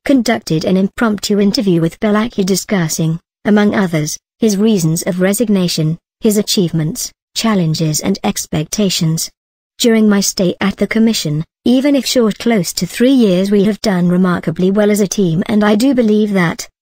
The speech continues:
while some of the achievements will sustain themselves under a new leadership, more is also possible.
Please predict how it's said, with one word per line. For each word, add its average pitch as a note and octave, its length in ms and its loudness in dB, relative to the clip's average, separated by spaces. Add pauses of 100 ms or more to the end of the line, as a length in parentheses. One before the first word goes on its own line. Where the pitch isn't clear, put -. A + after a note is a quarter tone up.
while A3+ 180 2
some G#3 220 0
of G#3 100 -2
the A#3 100 2
achievements A3 680 0
will G#3+ 140 2
sustain G3 640 0
themselves F3 600 -2
under F3+ 240 2
a F3 60 2
new F3+ 200 2
leadership, E3 580 -2 (260)
more G#3 340 4
is G3+ 180 0
also C#4 400 0
possible. D#3+ 580 -4